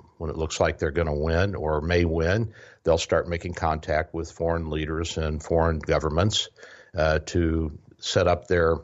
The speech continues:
their program, their, their idea of how they wanna run their foreign policy and their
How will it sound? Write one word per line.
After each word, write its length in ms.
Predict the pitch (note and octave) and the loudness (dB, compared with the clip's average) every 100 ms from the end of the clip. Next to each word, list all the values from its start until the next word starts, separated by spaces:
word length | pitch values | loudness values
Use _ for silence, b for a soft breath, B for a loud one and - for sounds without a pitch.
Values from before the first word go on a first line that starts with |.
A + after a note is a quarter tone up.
| - _ _ - b b _ _ _ _ _ _ | -12 _ _ -20 b b _ _ _ _ _ _
their 140 | F#2+ F#2 | -2 -2
program, 760 | - G#2+ F#2+ F#2+ E2+ F2 G#2 | 2 4 4 2 0 0 -2
their, 420 | F2 E2 E2 E2+ E2 | -6 -4 -6 -8 -12
their 300 | D#2 E2 D#2 | -8 -4 -2
idea 300 | D#2+ D2+ E2+ | -2 -2 -4
of 80 | D#2 | -2
how 140 | E2+ | -2
they 100 | D#2+ | -2
wanna 260 | D#2+ E2 D#2+ | -2 -2 -2
run 220 | D#2+ E2 | -2 -2
their 120 | D#2+ | -4
foreign 340 | - E2 D#2+ | 0 2 2
policy 640 | D2 D#2+ D2 D2+ - F2+ E2 | 2 2 2 0 -4 -2 -2
and 240 | C#2 D2 B B B B | -4 -6 B B B B
their 320 | D2+ D2 D2+ | 2 2 2